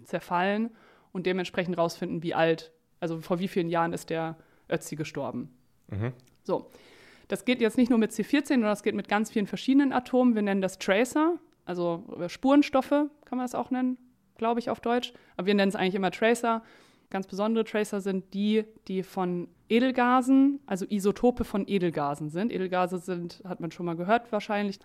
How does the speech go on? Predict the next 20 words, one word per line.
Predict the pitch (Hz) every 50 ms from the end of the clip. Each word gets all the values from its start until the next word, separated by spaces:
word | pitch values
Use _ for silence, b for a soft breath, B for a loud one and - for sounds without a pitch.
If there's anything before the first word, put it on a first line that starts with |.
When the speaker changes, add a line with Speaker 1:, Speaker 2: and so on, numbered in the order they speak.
| _ _
Speaker 1:
das | - 185 -
sind | 202 180
die | 196 190
Atome, | 185 185 - 220 214 214 185
die | 196 185
auf | 190
der | - 190 170
ganz | 190 190 190 -
rechten | 196 185 - - 185
Seite | 180 190 185 180 185
vom | - 180 165
Periodensystem | - 180 180 185 185 214 262 277 269 233 247 240 - - - 220 220 220 208
sind. | 220 214 214 220 B B B B
Speaker 2:
Sag | - 107 107 -
mal | 117 -
eins. | - 113 131 139 - - _ _ _ _ _ _ _ _ _ _ _ _ _
Speaker 1:
Argon. | 185 185 185 170 160 160 160 151 - _ _ _ _ _ _
Speaker 2:
Argon. | - 90 87 87 76 80 80 80 80 - _ _
Speaker 1:
Neon. | - 190 196 196 190 185 185 180 180 175 175 - _ _ _
Speaker 2:
Okay. | - - - -